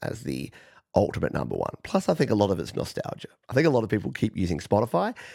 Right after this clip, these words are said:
because of the nostalgia value. They've used it, they've had it, they've got all their playlists there. They don't think that there's an alternative. Guess what? There are, and I think they're coming. Before,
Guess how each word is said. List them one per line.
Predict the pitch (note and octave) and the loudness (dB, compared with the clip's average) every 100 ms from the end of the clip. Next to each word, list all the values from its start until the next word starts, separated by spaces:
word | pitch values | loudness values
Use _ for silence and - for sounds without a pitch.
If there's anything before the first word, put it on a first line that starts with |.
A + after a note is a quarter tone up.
| - - | -20 -2
because | F2+ - F2+ | 0 2 0
of | D2+ | 0
the | D2+ | -2
nostalgia | D2 - - - A#1+ - - - | -4 -8 -8 -6 -4 -4 -6 -8
value. | - - - - - | -12 -14 -16 -20 -10
They've | - - | -8 -4
used | G2 D3+ D#3 F3 | 0 0 0 0
it, | E3+ _ - | -2 _ -4
they've | F#2+ - | -4 2
had | C3+ | 2
it, | D#3+ - - | 2 -2 -6
they've | - | -4
got | - A#2 | 2 2
all | B2 | 4
their | B2 | 2
playlists | B2 C3 C3+ C3+ | 4 2 2 0
there. | B2 C#3+ D3 - - - - | 2 2 2 -2 -14 -20 -6
They | D2+ | 0
don't | G2 - | 2 2
think | - A#2 - | 0 0 0
that | D#2+ | 0
there's | F#2+ | 2
an | F#2 | 2
alternative. | F#2 - F#2 F2 - - | 0 2 0 0 -4 -4
Guess | G2 F#2 | -4 -2
what? | - - _ _ | -2 -2 _ _
There | F2+ D#2+ | 0 2
are, | F#2+ C3 G#3 _ _ - | 4 2 -2 _ _ -2
and | E2 | -2
I | D#2+ | 0
think | - | -2
they're | - | -2
coming. | - - - A#2+ - _ _ _ _ _ _ _ _ _ _ _ - E2 | -4 -6 -8 -14 -18 _ _ _ _ _ _ _ _ _ _ _ -10 2
Before, | C3+ D3+ C#3+ C3 B1+ | 2 4 2 2 0